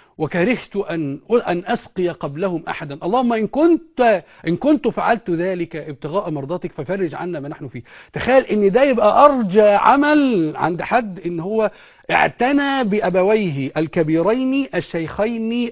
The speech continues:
الضعيفين. الحديث لما خرج رجل على صحابة النبي عليه الصلاة والسلام، وكان رجلا فتيا طويلا، كان رجلاً فتياً، فأعجب الصحابة بقوته وفتوته،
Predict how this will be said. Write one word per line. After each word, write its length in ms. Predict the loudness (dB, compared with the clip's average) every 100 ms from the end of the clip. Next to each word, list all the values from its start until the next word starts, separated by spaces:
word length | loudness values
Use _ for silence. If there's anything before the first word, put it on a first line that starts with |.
| 2
الضعيفين. 1000 | 4 4 2 0 2 0 2 4 2 -2 -6 _ -20 _ -10
الحديث 440 | -4 -2 0 -2 -2
لما 340 | -4 -2 -4 -2
خرج 380 | 2 4 4
رجل 480 | 2 4 2 4 2
على 240 | 2 0 -2
صحابة 360 | 0 0 0
النبي 280 | -4 -4 -2
عليه 160 | 0 -2
الصلاة 180 | -4 -8
والسلام، 560 | -6 -2 0 0 -2 -8 -20 -20 -2
وكان 380 | 2 2 2 6
رجلا 480 | 6 6 6 4
فتيا 680 | 2 0 2 2 4 4 4 2
طويلا، 800 | 2 4 6 8 8 6 2 -4 -10 _ _ _ _
كان 220 | 0 2
رجلاً 360 | 4 4 4 2
فتياً، 520 | -2 -2 0 0 -2 0
فأعجب 540 | 6 6 6 2 0
الصحابة 500 | 0 -4 -4 -4 -4
بقوته 1040 | -4 -6 -6 -6 -2 -2 -2 -4 -4 -4 -4
وفتوته، 1300 | 2 4 2 0 -4 -2 -2 -2 0 -2 -4 -8 -8